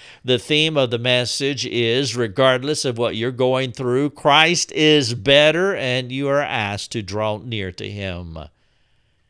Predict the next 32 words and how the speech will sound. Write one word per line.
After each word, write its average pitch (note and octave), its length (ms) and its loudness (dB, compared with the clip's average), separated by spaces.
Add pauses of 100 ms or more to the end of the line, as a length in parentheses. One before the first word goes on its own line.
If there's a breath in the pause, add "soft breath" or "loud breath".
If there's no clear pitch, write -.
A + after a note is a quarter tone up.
(140)
You G#2+ 120 -8
see B2+ 220 -2
that F2 180 -4
in E2+ 80 -10
Hebrews F2+ 480 -8
four G2 480 -6
fourteen F2 580 -10
through E2+ 320 -12
sixteen. F#2+ 760 -8
"Since D3 300 -2
then D#3 200 0
we E3 120 2
have E3 120 2
a D#3+ 80 2
great D#3+ 240 2
high E3+ 240 0
priest F3 560 -4 (540 soft breath)
who G#2+ 160 -8
has E2+ 180 -6
passed G#2+ 420 -8
through G2 200 -6
the G2 100 -8
heavens, B2 480 -2
Jesus, D#3 560 0
the E3 100 -10
Son D#3 220 -6
of D3 100 -10
God, D#3+ 460 0
let E3+ 160 -2
us G#3+ 140 -4
hold G3+ 280 0
fast A#3+ 680 -2